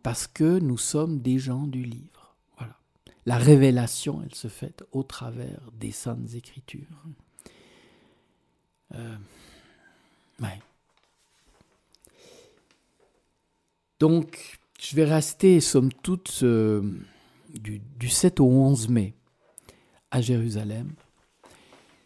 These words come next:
Euh, j'aime me mettre justement sur les terrasses de Lecce Homo. Et puis, mais il y a un moment, il faut partir. Il faut commencer à se mettre, euh,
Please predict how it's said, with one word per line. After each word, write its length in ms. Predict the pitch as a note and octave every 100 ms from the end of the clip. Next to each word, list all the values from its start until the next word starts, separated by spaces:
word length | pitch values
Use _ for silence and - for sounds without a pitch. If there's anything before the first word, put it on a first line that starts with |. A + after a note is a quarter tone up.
| _ _ _ _ _ _ _ _ -
Euh, 340 | C3 B2+ A#2 G#2+
j'aime 1000 | - - - - - A#2+ A#2+ B2 A2+ G#2+
me 140 | G#2+
mettre 600 | G2+ G#2 G#2+ C3+ - -
justement 640 | A#2 F#2+ - G#2+ G#2+ A#2+ B2
sur 260 | - A2
les 120 | G#2
terrasses 680 | G2+ A#2 G#2 G#2+ B2 A#2+ -
de 100 | A#2
Lecce 340 | G#2 G#2+ -
Homo. 500 | G#2+ G#2+ G#2 G2+ G#2+ G#2
Et 40 | _
puis, 320 | - B2+ B2+ _ _ _ _ _ _ _ _ _ _ _ _ -
mais 120 | A#2
il 20 |
y 40 |
a 60 | A2
un 40 |
moment, 220 | G#2+ A2 C#3
il 80 |
faut 120 | - -
partir. 560 | - - - F3+ - _ _ _ _ - _
Il 60 |
faut 100 | -
commencer 420 | - A2 G#2 - A#2
à 100 | A2
se 220 | - A#2
mettre, 380 | A2 - -
euh, 140 | -